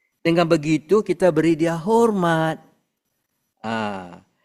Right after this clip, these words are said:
kepada Tuhan Isa yang dipanggil Juru Selamat, yang penuh dengan anugerah dan berkat.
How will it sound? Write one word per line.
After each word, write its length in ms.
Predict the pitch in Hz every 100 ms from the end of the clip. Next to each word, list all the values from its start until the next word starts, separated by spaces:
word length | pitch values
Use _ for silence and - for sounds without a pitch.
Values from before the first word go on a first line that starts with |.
| _ -
kepada 400 | 190 208 202 185
Tuhan 240 | 175 170
Isa 440 | 165 156 - 202 202
yang 160 | 175
dipanggil 480 | 151 151 131 127 135
Juru 320 | 120 123 120
Selamat, 680 | 110 - 117 107 101 110 160 _ _ _ _ _
yang 320 | 175 190 170 139
penuh 400 | 139 131 156 196
dengan 320 | 175 170 165
anugerah 840 | 156 143 127 131 107 95 131 160
dan 240 | 156 165 160
berkat. 600 | 202 202 - 139 131